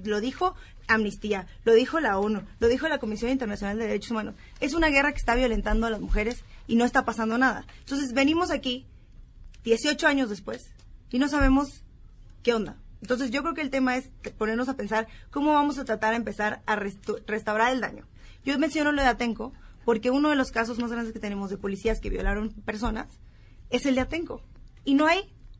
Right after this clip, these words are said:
una sola carpeta de investigación abierta todavía. Y ya se llevó a la Comisión Internacional de Derechos Humanos. Es impresionante. En México pasa, en México los policías violan, los militares violan,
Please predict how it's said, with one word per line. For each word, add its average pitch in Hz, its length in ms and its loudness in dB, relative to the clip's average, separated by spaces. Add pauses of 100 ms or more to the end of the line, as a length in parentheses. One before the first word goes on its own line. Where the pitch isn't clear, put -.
una 294 240 4
sola 269 240 -2
carpeta 214 360 -8
de 220 40 -6
investigación 208 580 -8 (140)
abierta - 420 -10 (220)
todavía. 196 420 -2 (380)
Y 220 100 -4
ya 254 120 6
se 262 100 -2
llevó 226 160 4
a 220 40 4
la 220 100 -2
Comisión 202 320 -8
Internacional 196 600 -10 (360)
de 208 80 -4
Derechos 190 300 -4
Humanos. - 380 -12 (1500)
Es 311 160 0
impresionante. 294 720 0 (180)
En 277 120 6
México 330 340 0
pasa, 294 260 2
en 226 80 0
México 262 300 -2
los 262 120 0
policías 220 400 0
violan, 247 300 2
los 214 100 -2
militares 214 340 0
violan, 247 200 0